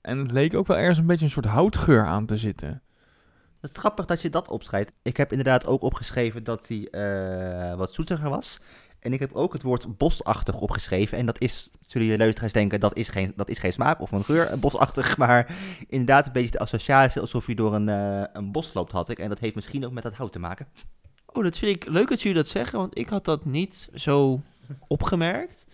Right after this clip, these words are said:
Speaker 3: Nou, ik moet wel zeggen, ik heb een woord opgeschreven en ik denk dat ik heel erg ben beïnvloed door dat ik weet wat Maria Waard is. En omdat ik daar heel vaak een bepaald jammetje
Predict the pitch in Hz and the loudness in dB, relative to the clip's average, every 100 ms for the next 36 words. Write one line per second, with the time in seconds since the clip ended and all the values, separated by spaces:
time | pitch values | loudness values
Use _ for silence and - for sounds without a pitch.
0 | - - _ _ - - 185 220 208 190 | -20 -20 _ _ -8 -4 -2 2 2 2
1 | 196 - - 185 180 165 147 190 208 - | -2 -2 -2 -4 -2 -4 0 -2 -2 -4
2 | - 175 - 156 170 180 143 143 165 196 | -4 -4 0 0 0 -2 -8 2 4 4
3 | 196 160 147 156 180 175 160 - - _ | 0 -4 -2 2 4 2 0 -6 -16 _
4 | - 151 147 147 165 165 - 139 - - | -4 -2 0 -2 -4 -4 -6 -6 -8 -16
5 | 139 139 135 127 123 - _ 131 131 135 | -10 -6 -4 -4 -6 -12 _ -12 -8 -6
6 | 151 151 160 - - 135 - _ 147 139 | -4 -2 -4 -8 -10 -10 -12 _ -10 -6
7 | 135 131 131 160 185 202 - - _ _ | -4 2 2 2 -4 -8 -12 -18 _ _
8 | _ _ _ - 147 147 151 160 143 147 | _ _ _ 0 2 2 2 2 2 4
9 | 170 160 147 139 - 139 143 135 151 143 | 4 6 4 4 -2 -4 -4 0 2 2
10 | - 170 160 131 127 | 2 2 2 2 -2